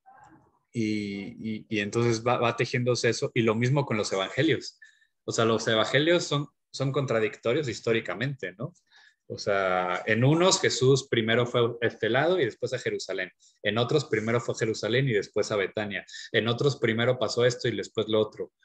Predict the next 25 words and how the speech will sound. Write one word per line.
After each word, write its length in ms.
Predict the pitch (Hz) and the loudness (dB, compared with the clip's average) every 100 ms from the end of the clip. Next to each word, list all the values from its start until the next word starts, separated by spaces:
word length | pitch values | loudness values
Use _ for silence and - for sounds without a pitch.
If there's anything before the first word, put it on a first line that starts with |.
| - _ | -20 _
¿no? 280 | 101 117 180 | -4 -2 -2
Este, 920 | 113 - - - 98 98 98 95 92 _ _ - - | -4 -6 -14 -6 -2 0 0 -2 -4 _ _ -20 -12
en, 360 | 107 101 98 104 | -2 0 0 -6
en 160 | 113 107 | -2 2
los 160 | 110 - | 2 2
sin-, 200 | 113 113 - | -2 -4 -8
en, 260 | 101 98 98 | -12 -12 -12
en 220 | 95 95 | -14 -12
los 180 | 95 104 | -2 -2
sinópticos 640 | 113 113 123 135 123 156 - | 0 -2 -2 -4 2 2 2
es 120 | 104 | 0
la 100 | 117 | 2
última 360 | 113 117 110 98 | 2 0 -4 -2
cena. 300 | 113 107 107 | -2 -4 -2
En 100 | 101 | -4
Juan 320 | - 120 139 139 | 2 2 2 0
no 80 | 120 | 0
aparece 400 | - 110 107 107 | 2 0 0 -2
la 80 | |
última 280 | 104 - 92 | -2 -6 -14
cena, 220 | 98 98 | -6 -6
no 100 | 95 | -2
hay 80 | 107 | 0
última 300 | 110 104 95 | 0 -4 -14
cena, 200 | - 92 | -18 -18